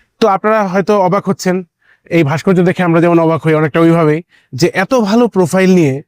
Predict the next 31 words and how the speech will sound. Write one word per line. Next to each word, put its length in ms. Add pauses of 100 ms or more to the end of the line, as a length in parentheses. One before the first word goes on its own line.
(340)
কিভাবে 420
দক্ষিণ 300
কোরিয়ার 300
ভিসা 340
রিজেক্ট 380
হলো। 160 (680)
এই 140
প্রশ্নটা 380
আমরাও 240
করেছিলাম। 520 (720)
যখন 280
প্রশ্নটা 300
করেছিলাম, 640 (500)
তার 160
সাথে 260
আমরা 200
আরও 200
একটা 180
প্রশ্ন 280
জুড়ে 220
দিয়েছিলাম 520 (340)
যে 160
আপনি 300
যে 100
ভিসা 280
রিজেক্টেড 460
হয়েছেন, 300
সেটা 200
ই 180
ভিসা 320
হোক 280